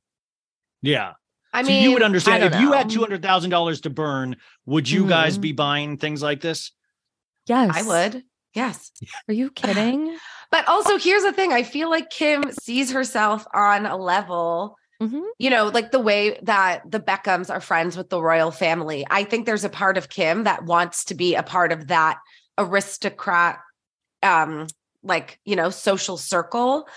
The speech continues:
Speaker 1: Yes.
Speaker 2: and a part of that scene. And these, like, little things, this old Hollywood,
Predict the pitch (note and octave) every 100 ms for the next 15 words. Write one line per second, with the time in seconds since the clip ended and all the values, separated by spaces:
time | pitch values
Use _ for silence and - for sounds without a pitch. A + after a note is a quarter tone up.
0 | - G#3+ D4+ - G3 F3 G3 G3 F3+ -
1 | - G3 F3+ G3 B3+ G3 F#3 C#3 _ A3+
2 | B3 A3+ A3 F#3 G3+ G#3+ G#3 - F#3+ F3+
3 | A3 G#3+ F#3 - G3+ G#3 G#3+ G#3 G#3+ G3+
4 | F#3+ F#3 F3 E3+